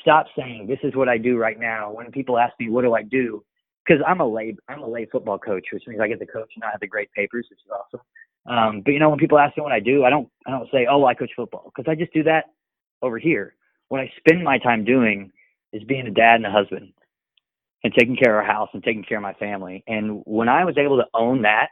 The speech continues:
and, and hear, hear me say this, you're gonna have to tell that to yourself over and over and over. It's not like you're gonna say it one day and you'll never feel these things ever again. But the more I kinda, like, preach that to myself over and over and over, "This is the value I bring. I'm, like, I matter. What I do matters."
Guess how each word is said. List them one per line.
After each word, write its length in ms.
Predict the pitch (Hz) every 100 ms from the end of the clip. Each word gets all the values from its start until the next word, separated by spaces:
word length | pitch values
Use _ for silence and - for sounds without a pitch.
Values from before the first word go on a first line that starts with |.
| _
and, 180 | 139 139 -
and 140 | 151
hear, 240 | 147 180 165
hear 140 | 143 170
me 100 | 151
say 140 | 180 165
this, 160 | 113 -
you're 140 | 131 151
gonna 160 | 160 147
have 140 | 147
to 100 | 123 - _ _ - _
tell 180 | - 180
that 180 | 160 -
to 60 | 117
yourself 320 | 107 113 107
over 300 | - 151 123
and 80 | 123
over 180 | 120 107
and 100 | 110
over. 300 | 151 - - _ _ _ _ -
It's 140 | 113
not 100 | 131
like 100 | 123
you're 100 | 131
gonna 140 | 127 110
say 120 | 131 123
it 80 |
one 140 | 107 113
day 180 | 113 110
and 80 |
you'll 100 | 104
never 280 | 104 117 110
feel 200 | 101 113
these 100 | 101 -
things 220 | 110 101
ever 220 | 98 95 95
again. 400 | 104 151 113 104 - - - _ _ _ -
But 140 | 127 117
the 80 |
more 280 | 131 143 160
I 80 | 143
kinda, 200 | - 131
like, 180 | 110 104
preach 260 | - 156 143
that 160 | 135 -
to 60 |
myself 400 | 120 110 - 110 -
over 300 | 120 127 113
and 80 | 113
over 180 | 110 107
and 100 | 107
over, 280 | 120 104 - _ _ _ _ -
"This 100 | 123 127
is 60 |
the 60 | 117
value 320 | 120 120 107
I 80 | 107
bring. 320 | 117 123 107 -
I'm, 200 | 117 113 - -
like, 180 | 120 113
I 60 | 120
matter. 380 | 120 165 127 98
What 200 | 107 120
I 80 | 123
do 160 | 120 127
matters." 460 | 117 127 110 98